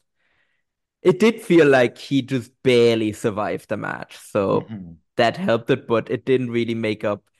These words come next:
Speaker 1: Like, the last five minutes were great, but it didn't make up for the l-, first ten minutes being just pretty boring.
Speaker 2: And then Masato Tanaka, accompanied by Real Zero One,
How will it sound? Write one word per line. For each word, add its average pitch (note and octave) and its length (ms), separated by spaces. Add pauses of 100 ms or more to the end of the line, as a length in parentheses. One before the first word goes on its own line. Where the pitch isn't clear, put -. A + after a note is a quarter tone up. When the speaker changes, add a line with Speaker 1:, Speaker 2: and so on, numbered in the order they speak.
(160)
Speaker 1:
Like, C#3+ 160
the G#3+ 80
last D#3 320
five E3 240
minutes D#3+ 240
were E3 80
great, D#3 280
but C3 120
it A#2 80
didn't B2 260
make A#2 200
up A2+ 160
for A2+ 140
the A2 60
l-, G#2+ 180
first - 420
ten A2+ 180
minutes G#2 380
being G2+ 220
just - 260 (640)
pretty - 220
boring. F#2+ 520 (1900)
Speaker 2:
And C3+ 120
then F3+ 240 (100)
Masato E3 440
Tanaka, B2+ 720
accompanied C#3 480
by A2+ 400 (380)
Real B2+ 340
Zero A2 320
One, G2+ 400